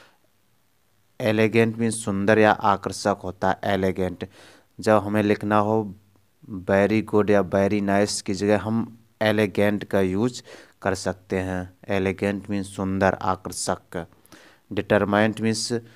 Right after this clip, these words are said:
दृढ़ या दृढ़ संकल्पी होता है, determined means होता है।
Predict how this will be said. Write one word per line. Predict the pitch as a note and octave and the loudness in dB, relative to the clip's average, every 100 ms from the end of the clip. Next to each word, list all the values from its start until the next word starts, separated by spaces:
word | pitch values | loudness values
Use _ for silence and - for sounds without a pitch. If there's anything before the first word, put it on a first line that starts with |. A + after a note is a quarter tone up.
| _ - | _ -14
दृढ़ | F#2 - - A2 A#2+ B2+ B2+ _ _ - | -14 -12 0 4 6 4 0 _ _ 0
या | G#2 A#2 B2+ | 4 4 0
दृढ़ | G2 G2 G#2+ | -4 0 2
संकल्पी | - G#2+ F#2+ F#2+ G2 F#2+ A2+ | 0 -4 -4 0 0 0 0
होता | F2+ F2 F#2 | 0 2 0
है, | E2+ | 0
determined | - F#2+ F2+ F2+ F2+ F2 F2+ | 0 0 0 -4 -6 -6 -6
means | F2+ F2+ - | -8 -8 -10
होता | F2 F2 | -8 -6
है। | F2 E2 | -4 -6